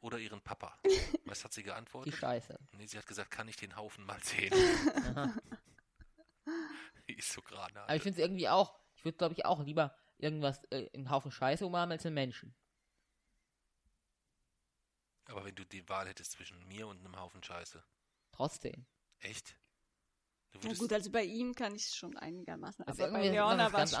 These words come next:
Speaker 2: anderes.
Speaker 3: hart.
Speaker 2: Genauso, irgendwie s-, Sachen sind immer, äh, so dieser, bei Menschen ist das immer irgendwie was anderes.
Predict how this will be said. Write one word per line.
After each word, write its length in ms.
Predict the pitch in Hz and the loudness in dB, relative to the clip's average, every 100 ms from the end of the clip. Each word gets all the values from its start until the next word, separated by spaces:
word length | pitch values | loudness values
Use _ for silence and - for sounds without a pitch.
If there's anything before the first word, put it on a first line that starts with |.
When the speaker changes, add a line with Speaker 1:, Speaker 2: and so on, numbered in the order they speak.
| 165 | -2
Speaker 2:
anderes. 200 | 135 120 | -2 -4
Speaker 3:
hart. 220 | - _ - | -6 _ 0
Speaker 2:
Genauso, 360 | 165 185 202 - _ - - - - - | 6 6 6 -2 _ -20 -20 -20 -20 -12
irgendwie 300 | - 170 165 147 | -4 -4 -2 -6
s-, 120 | - | -6
Sachen 480 | - 123 143 190 262 | -10 4 6 6 2
sind 180 | 233 175 | -10 -10
immer, 220 | 127 208 | -4 -2
äh, 600 | 208 151 - - - - - _ - | 0 -2 -4 -10 -16 -18 -20 _ -14
so 340 | 143 156 151 151 _ | -6 -6 -6 -12 _
dieser, 400 | 139 147 131 131 _ - | -4 0 0 -2 _ -6
bei 120 | 139 | -2
Menschen 240 | 143 160 226 | -2 -4 -6
ist 60 | |
das 120 | 196 - | -8 -6
immer 160 | 160 | -4
irgendwie 240 | 135 156 175 | -2 -4 -6
was 120 | 175 | -4
anderes. 540 | 160 139 110 117 - | -4 -4 -6 -10 -14